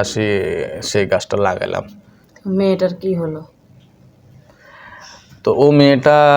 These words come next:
Speaker 1: ওইখানে, ওইখানে আসছে কিনা আমি সেটা জানি না, হয়তো বা আসছে। তো আমি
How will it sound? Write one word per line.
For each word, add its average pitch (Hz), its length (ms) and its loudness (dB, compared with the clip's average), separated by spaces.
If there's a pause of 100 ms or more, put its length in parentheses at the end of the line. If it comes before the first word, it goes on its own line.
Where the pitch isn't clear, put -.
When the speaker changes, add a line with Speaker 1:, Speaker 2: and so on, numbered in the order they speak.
(160)
Speaker 1:
ওইখানে, 131 380 4 (1600)
ওইখানে 127 300 2 (100)
আসছে - 320 -2
কিনা 113 280 0
আমি 113 200 -2
সেটা 117 300 -2
জানি 104 240 0
না, 107 40 -2 (100)
হয়তো 117 280 -4
বা 104 120 2
আসছে। - 340 -4 (1400)
তো 113 100 -2 (180)
আমি 110 180 -2